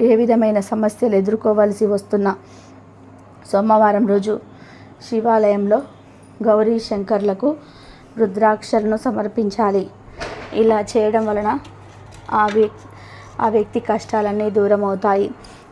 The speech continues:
ధనవర్షం కురుస్తుంది. శివుడు లింగ రూపంలో పూజిస్తే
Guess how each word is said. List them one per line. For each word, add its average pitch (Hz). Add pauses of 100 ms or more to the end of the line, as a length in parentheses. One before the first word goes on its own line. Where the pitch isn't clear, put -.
(220)
ధనవర్షం 214
కురుస్తుంది. 214 (2000)
శివుడు 233 (200)
లింగ 214
రూపంలో 220
పూజిస్తే 214